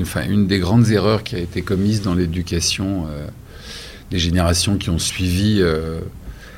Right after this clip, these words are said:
la génération des années soixante, c'est qu'on n'a pas du tout appris à, à l'école, ni même à l'université. On n'a pas appris aux é-, aux élèves, aux étudiants, euh,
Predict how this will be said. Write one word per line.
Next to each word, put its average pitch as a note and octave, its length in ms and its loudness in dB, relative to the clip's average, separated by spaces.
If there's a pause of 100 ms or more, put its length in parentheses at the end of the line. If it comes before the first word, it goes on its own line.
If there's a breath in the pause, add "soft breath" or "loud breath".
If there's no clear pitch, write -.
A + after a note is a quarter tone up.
(340 loud breath)
la F#2 100 2
génération E2+ 520 2
des F2 220 2
années F2 160 2
soixante, A2 640 0
c'est F2 280 -2
qu'on F2 380 2
n'a F2 100 2
pas F#2 160 0
du F2+ 140 -2
tout C3 160 2
appris G#2+ 500 2
à, E2+ 200 2
à - 180 -2
l'école, G#2 480 2
ni F#2 200 2
même A2 220 4
à G2+ 60 4
l'université. F#2 760 0
On G#2+ 60 4
n'a F#2 140 4
pas G#2+ 220 4
appris A#2 320 2
aux A2 100 6
é-, F2+ 200 4
aux F#2 180 2
élèves, G2 460 4
aux G2 60 0
étudiants, F2+ 880 0
euh, E2 220 -2